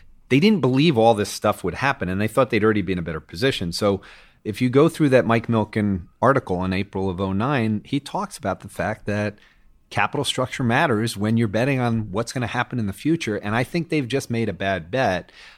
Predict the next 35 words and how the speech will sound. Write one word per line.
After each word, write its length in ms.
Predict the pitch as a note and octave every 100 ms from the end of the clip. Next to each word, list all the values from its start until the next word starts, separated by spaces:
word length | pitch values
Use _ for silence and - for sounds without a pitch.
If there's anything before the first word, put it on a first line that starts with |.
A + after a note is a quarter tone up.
| _
There's 240 | A#2+ A#2+
other 180 | D3 D#3+
things 300 | - C#3+ B2+
that 160 | A#2 G#2+
get 120 | A#2
involved 500 | G#2 G#2 G#2 G#2 F2+
in 100 | F#2+
it, 180 | F#2 -
but 140 | G#2
the 80 | G#2+
reality 480 | A2 A#2 B2+ A#2 G#2
is, 160 | G2 -
I 120 | A2+
think 220 | A2+ C3+
going 240 | A#2 A2 G2
forward 340 | G#2 G#2 F#2+
from 180 | - F#2
here, 220 | E2 G2
the 80 | F#2
market 360 | G2 G#2+ A#2
has 200 | F#2+ G2
not 260 | G2 F#2+ - _ _ _ _ _ -
adjusted 540 | F#2 A2 A2 - F#2+
to 80 | -
the 100 | F2+
fact 300 | - F2 -
that 100 | F2+
these 180 | A2+ -
companies 380 | B2 A2 F#2+
are 60 | F2
gonna 160 | F2 F2
have 160 | F2+
a 80 | E2 - _ _ _
difficult 540 | C3 B2+ A#2+ - G#2 -
time, 480 | G#2+ F#2+ E2 D#2